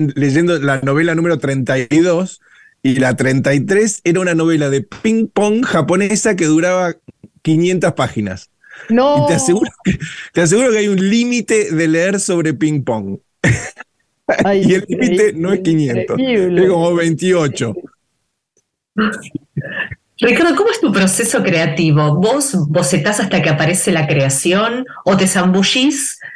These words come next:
Speaker 3: al
Speaker 1: Mm.
Speaker 3: papel con una idea? ¿Cómo funcionas?
Speaker 1: Ya, acá primero hago un rectángulo blanco, como verán,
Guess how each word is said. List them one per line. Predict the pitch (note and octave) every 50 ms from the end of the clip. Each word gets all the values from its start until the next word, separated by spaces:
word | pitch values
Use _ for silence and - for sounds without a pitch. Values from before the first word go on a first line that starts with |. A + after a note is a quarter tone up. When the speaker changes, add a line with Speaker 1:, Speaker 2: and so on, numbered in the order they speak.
| -
Speaker 3:
al | - - F3 E3+
Speaker 1:
Mm. | D3+
Speaker 3:
papel | D#3 E3+ D3 G3+ G#3+ A#3
con | G3+ G#3+ F#3+ F3+
una | F3 E3 D#3
idea? | D3+ C#3+ C3 C3 C3 C3+ C3+ C3 - _ _ _ _ _
¿Cómo | - F#3+ G3+ F#3+
funcionas? | - E3 D#3+ D#3 C#3+ - D#3+ D3+ C#3+ C#3 B2+ B2+ B2+ - - - - - _ _ - - - - - - - - - - _
Speaker 1:
Ya, | B2+ B2+ C3 B2 A#2
acá | G#2+ - D#3 E3+ E3+ E3 - _ _ -
primero | - C#3+ D3+ F#3+ G#3+ A#3+ B3+ C4 B3+ - -
hago | D3+ D#3+ E3+
un | F3 E3+ D#3
rectángulo | D3+ D#3 D#3 B2+ - - - G#3 A3 G#3+ G#3+ G#3 G#3+ G3+ F#3
blanco, | D#3+ D3 B2+ A2 G#2+ G2+ F#2+ G#2+ G#2
como | G#2+ A2+ A2+ A#2+ B2+
verán, | C3 C#3 D3 D#3 E3 F3 F#3 F#3+ F#3 F3